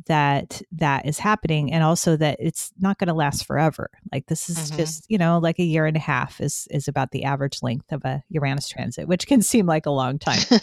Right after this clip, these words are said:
Speaker 2: <laughs> Yeah.
Speaker 1: But, uh, you know, you won't be going through it, like, every second of that. Um,
Speaker 2: Yeah.
Speaker 1: you know, but the, it can help you to get perspective on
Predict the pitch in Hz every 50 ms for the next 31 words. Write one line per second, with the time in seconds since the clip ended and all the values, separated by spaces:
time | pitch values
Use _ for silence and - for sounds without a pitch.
0 | - - - 190 - - - 294 - - 403 - 269 - - 226 196 226 240 226
1 | 247 - - - - - 302 277 - 285 - - - 226 220 214 208 202 202 -
2 | - - - - - - - 339 233 185 160 160 180 208 214 220 214 208 208 208
3 | - - - 233 208 - 233 208 190 180 170 160 - 156 156 - - 135 143 -
4 | 165 170 - - - 185 196 - 220 160 151 143 143 139 151 - - 139 - -
5 | - - - - - - - - 170 165 160 147 110 92 - _ _ - - _
6 | _ _ - - 226 175 139 139 - - 202 175 - 208 143 - - - - 175
7 | 208 208 - 233 208 185 185 185 - - - 220 220 220 - - - 190 185 185
8 | - - - 170 160 156 151 151 151 - 160 - - - 160 151 - - 139 147
9 | - - 160 147 147 139 135 135 135 131 131 127 143